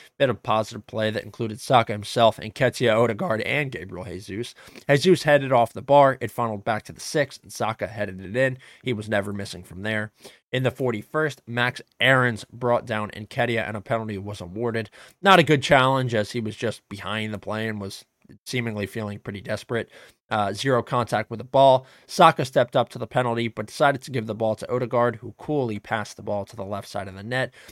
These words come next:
Two oh at halftime for the mighty Arsenal. In the fifty-first, just ten minutes later, Odegaard was brought down by Ryan Christie after a bit of panic in the box. The lads decided to give the ball to none other than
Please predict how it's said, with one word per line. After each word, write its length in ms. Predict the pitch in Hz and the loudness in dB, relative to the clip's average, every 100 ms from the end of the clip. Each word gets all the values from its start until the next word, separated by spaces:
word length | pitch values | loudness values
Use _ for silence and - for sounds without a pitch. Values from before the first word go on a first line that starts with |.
| _ _ | _ _
Two 240 | - 147 117 | -2 2 4
oh 200 | 110 - | 4 0
at 80 | 110 | -4
halftime 540 | 113 107 - 104 104 | 0 0 -2 -6 -6
for 100 | 104 | -10
the 80 | 101 | -12
mighty 260 | 95 95 92 | -10 -10 -4
Arsenal. 540 | 82 123 - 120 120 _ - _ - | 0 0 -2 -6 -6 _ -20 _ -4
In 120 | 160 | -2
the 80 | 139 | 0
fifty-first, 720 | - 127 - - 147 151 127 | 0 -2 -4 -4 0 0 0
just 220 | 156 - | -8 -6
ten 200 | 143 117 | -4 -4
minutes 280 | 104 104 - | -4 -8 -6
later, 320 | 113 113 110 | -2 -2 0
Odegaard 440 | 139 139 120 127 120 | 2 2 4 4 2
was 120 | 104 | -2
brought 280 | 127 123 117 | 0 2 2
down 200 | 117 113 | 0 0
by 100 | 98 | -4
Ryan 360 | 110 110 101 | 0 0 0
Christie 480 | - 135 127 139 131 - - _ - | -4 -6 -4 -6 -8 -12 -20 _ 4
after 260 | 196 175 | 4 4
a 40 | 113 | 0
bit 140 | 120 | 0
of 100 | 104 | 0
panic 320 | 117 113 107 | 0 0 -2
in 60 | 110 | -8
the 80 | 101 | -6
box. 440 | 120 120 117 - - - _ | 2 4 4 -2 -20 -20 _
The 80 | - | 2
lads 300 | 175 226 180 | 6 6 4
decided 420 | 165 180 156 156 | 0 6 6 6
to 80 | 151 | 2
give 220 | 131 131 | 0 2
the 60 | 120 | 4
ball 220 | 120 120 | 6 6
to 360 | - 127 120 110 | 4 2 2 2
none 220 | 120 139 | 0 0
other 300 | 131 120 117 | 2 4 2
than 280 | 110 113 107 | 4 2 0